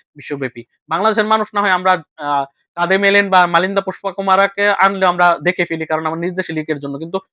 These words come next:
অন্যান্য দেশের অডিয়েন্সটা কিন্তু বড় নাম দেখেই যাবে। তারা, আহ, বাংলাদেশের এই, আহ, শ্রীলঙ্কান প্লেয়ার মালিন্দা পুষ্পকুমারা বা থিসারা পেরেরাকে দেখতে কিন্তু তারা বিপিএল এ টিভি সেটের সামনে বসবে না। তো আজকে ভিডিও এতটুকু পর্যন্তই। ভিডিওটি কিরকম লাগলো সেটা অবশ্যই কমেন্ট করে জানাবেন। আর যারা, যারা মাজহারুল ইসলাম অনিক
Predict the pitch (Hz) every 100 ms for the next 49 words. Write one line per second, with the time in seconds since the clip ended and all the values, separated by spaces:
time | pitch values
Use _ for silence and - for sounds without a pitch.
0 | _ - 208 220 214 220 208 196 196 208
1 | 196 151 170 180 185 185 185 147 139 120
2 | - _ _ _ _ 127 135 135 131 -
3 | 127 127 123 - _ 147 165 170 165 170
4 | - 160 160 151 156 151 _ _ 170 165
5 | 170 160 160 156 170 156 151 170 165 165
6 | - 156 160 160 156 156 151 - 175 170
7 | 170 165 170 165 160 147 147 151 147 147
8 | - 160 170 214 _ _ - 175 165 156
9 | 175 180 277 _ 135 131 120 117 - -
10 | _ _ _ 151 170 202 190 190 196 202
11 | 202 220 208 240 202 185 180 180 175 180
12 | 180 170 160 160 160 165 170 175 175 180
13 | 190 214 247 139 135 139 151 156 156 156
14 | - - 143 147 - 156 151